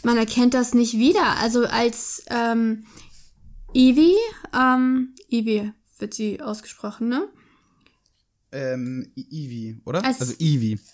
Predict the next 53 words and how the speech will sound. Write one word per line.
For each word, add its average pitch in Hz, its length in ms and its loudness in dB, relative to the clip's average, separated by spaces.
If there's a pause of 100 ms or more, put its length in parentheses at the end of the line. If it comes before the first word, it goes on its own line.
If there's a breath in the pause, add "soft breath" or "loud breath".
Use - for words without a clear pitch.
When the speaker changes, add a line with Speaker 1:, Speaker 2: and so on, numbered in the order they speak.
Speaker 1:
Ja, 240 280 2
würde 233 120 -2
ich 240 100 -6
sagen, 220 180 -2
als 220 160 -4
sie 285 100 -4
verkleidet 254 580 -4
Speaker 2:
Ja. 214 80 -6
Speaker 1:
ist, - 240 -10
als, 226 600 -4 (120)
äh, - 40 -10
als 226 680 -6
fünfzehn, 240 400 -2
also 202 260 -8
sie - 80 -8
ist - 120 -8
ja 208 80 -6
jetzt - 120 -12
sechzehn, - 480 -10
aber 226 200 -8
als 220 260 -8
sie, 247 140 -6
ähm, 214 440 -2
Speaker 2:
<laughs> - 60 -12
Speaker 1:
als 214 320 2
Speaker 2:
Als, 143 240 -2
als... - 180 -6
sie 139 60 2
den 143 120 4
Pastor, 123 560 2
ähm, 107 60 0
Speaker 1:
Genau, 220 400 4
als 226 240 -6
fünfzehnjährige 254 760 0
Prostituierte 233 680 -6
verkleidet 220 560 -8
ist 214 160 -10
in 226 100 -4
diesem 220 220 -4
mädchenhaften 226 520 -4
Kleid 247 320 -6
mit 226 140 -6
den 226 120 -6
Zöpfen, 254 280 -8
da 240 140 -2
habe 247 140 -2
ich 254 80 -8
sie 269 100 -2
natürlich 269 560 -4
erstmal 214 320 -4
überhaupt 214 320 -6
nicht 220 140 -6
erkannt. 226 600 -6